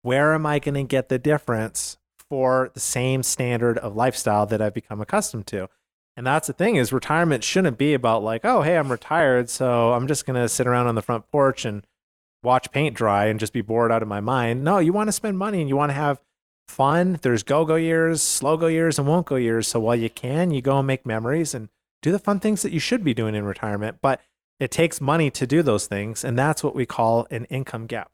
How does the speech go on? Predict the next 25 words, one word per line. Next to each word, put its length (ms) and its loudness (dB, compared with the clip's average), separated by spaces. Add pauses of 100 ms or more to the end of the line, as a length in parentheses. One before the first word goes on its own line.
We 120 -2
have 220 0
to 100 0
look 340 -2
at 160 0
where 140 2
you're 200 2
at 380 0 (380)
with 160 -6
your 100 2
retirement 720 0
savings 720 0 (240)
and 160 -4
say, 360 2
"Can 420 0
we 160 -2
supplement 720 -2
the 100 -4
difference, 520 0
that 240 -2 (280)
ten 240 -4
thousand 560 2
to 140 -4
sixty-eight 540 -4
hundred, 380 0